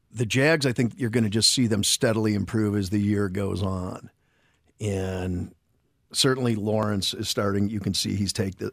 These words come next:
taken the step forward. But I still think the Chargers are just a little bit tough. I'm worried about Herbert and, and the injury,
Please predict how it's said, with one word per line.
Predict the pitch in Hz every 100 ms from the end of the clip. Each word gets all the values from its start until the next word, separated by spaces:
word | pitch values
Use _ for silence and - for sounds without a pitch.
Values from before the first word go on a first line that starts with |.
| -
taken | 117 101
the | 98
step | - 104 85
forward. | - 95 98 92 92 _ - - _ _
But | 110
I | 95
still | - 147 135
think | 113 127 117 117 110 104 - _ _ _
the | - 101
Chargers | - 123 131 127 123 107
are | 95
just | 104 92 -
a | 95
little | 95 117 127 127 127 120
bit | 104 113 107 107 - _ _ _ _ _ _
tough. | 139 120
I'm | 117 107
worried | 143 143
about | 135 123
Herbert | 131 135 156 - _ _ _ _ _ _ _ _
and, | 113 113
and | - 113
the | 107
injury, | 123 131 139 135